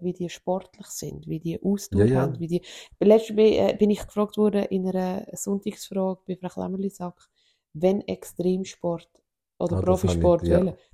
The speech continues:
Speaker 1: Nein, wirklich keinen.
Speaker 2: Ja, ich auch nicht.
Speaker 1: Hey, ich bewundere das. Ich f-, bin ja, ähm, mit der Wendy Holdener befreundet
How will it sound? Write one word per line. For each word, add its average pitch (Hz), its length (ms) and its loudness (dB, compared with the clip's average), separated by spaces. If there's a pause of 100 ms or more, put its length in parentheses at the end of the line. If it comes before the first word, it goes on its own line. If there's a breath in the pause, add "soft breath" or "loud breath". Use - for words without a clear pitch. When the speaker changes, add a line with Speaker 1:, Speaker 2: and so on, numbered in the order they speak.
Speaker 1:
Nein, 160 260 4
wirklich - 360 0 (100)
keinen. 165 340 -6 (400)
Speaker 2:
Ja, 80 80 -4
ich 69 180 -8
auch 64 80 -8
nicht. 65 280 -10
Speaker 1:
Hey, 147 140 -2
ich - 100 -6
bewundere 196 680 2
das. 175 200 -4
Ich 160 80 -16
f-, - 180 -18 (140)
bin 185 200 0
ja, 170 220 -4 (520)
ähm, 165 340 -8 (840)
mit 175 160 -6
der 175 80 0
Wendy 175 240 0
Holdener 208 560 0 (420)
befreundet 202 760 2